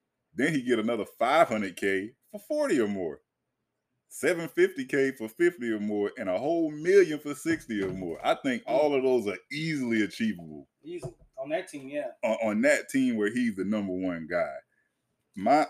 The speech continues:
Speaker 1: my only question is, is, is he gonna be that dynamic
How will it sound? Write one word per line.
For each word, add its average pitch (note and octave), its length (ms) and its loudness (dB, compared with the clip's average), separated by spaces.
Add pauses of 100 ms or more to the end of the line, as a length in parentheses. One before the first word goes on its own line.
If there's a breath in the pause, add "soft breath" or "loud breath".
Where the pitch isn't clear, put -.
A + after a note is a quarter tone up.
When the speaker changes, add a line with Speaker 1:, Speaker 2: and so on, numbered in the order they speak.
Speaker 1:
my - 120 4
only C#3+ 280 2
question C#3+ 680 0
is, G2 360 -2 (200)
is, G#2+ 420 -4 (560)
is A#2+ 240 4
he D3+ 140 -6
gonna B2+ 280 0
be B2+ 220 0
that G#2 300 0
dynamic G#2 680 0